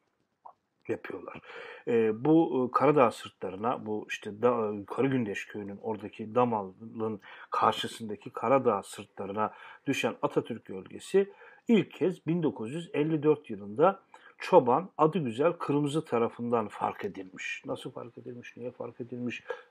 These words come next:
Benim de bir bilgim yok. Ben bir bilenin de bir, yani şu, <laughs> hani, nereden fark etti bu <laughs> adı güzel kırmızı denilen şahıs da onu da,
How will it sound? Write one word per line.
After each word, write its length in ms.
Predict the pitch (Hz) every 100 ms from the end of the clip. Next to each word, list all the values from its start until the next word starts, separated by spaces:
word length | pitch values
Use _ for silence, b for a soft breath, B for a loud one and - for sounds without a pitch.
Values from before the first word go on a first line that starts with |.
| _ -
Benim 540 | 165 127 135 143 107
de 120 | 98
bir 120 | 95
bilgim 440 | 107 95 - 92 101
yok. 240 | 151 156 _
Ben 260 | 113 123 139
bir 140 | 123
bilenin 480 | 127 123 120 110 104
de 260 | 104 98 - _ -
bir, 80 | 107
yani 420 | 110 104 107 98
şu, 280 | - 131 120 -
<laughs> 180 | 147 -
hani, 160 | - 120 - 160 - - 135 B B
nereden 400 | 120 113 127 131 -
fark 400 | - 110 - -
etti 320 | 107 - 113
bu 220 | 113 110 B B B - -
<laughs> 480 | - 135 135 - -
adı 220 | 113 117
güzel 300 | 113 113 107
kırmızı 720 | - 120 113 107 107 113 104
denilen 420 | 110 113 107 104
şahıs 480 | 98 - 101 104 -
da 120 | -
onu 240 | 127 107 98
da, 200 | 139